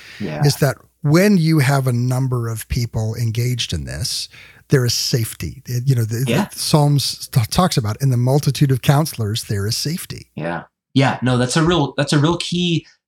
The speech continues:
Speaker 1: thing, not just for the E S V, but also for the King James Version. So
Speaker 2: Mm-hmm.
Speaker 1: when the King James was translated, they gathered together,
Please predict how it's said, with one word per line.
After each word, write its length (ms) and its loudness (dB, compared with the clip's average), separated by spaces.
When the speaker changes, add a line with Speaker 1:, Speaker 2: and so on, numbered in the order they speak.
Speaker 1:
thing, 240 4
not 160 2
just 200 -2
for 100 0
the 200 0
E 40 2
S 220 0
V, 200 4
but 220 -2
also 300 0
for 100 -4
the 100 0
King 260 0
James 520 0
Version. 400 -6
So 300 0
Speaker 2:
Mm-hmm. 240 -8
Speaker 1:
when 120 2
the 80 4
King 220 2
James 280 2
was 160 0
translated, 680 0
they 100 0
gathered 340 0
together, 540 0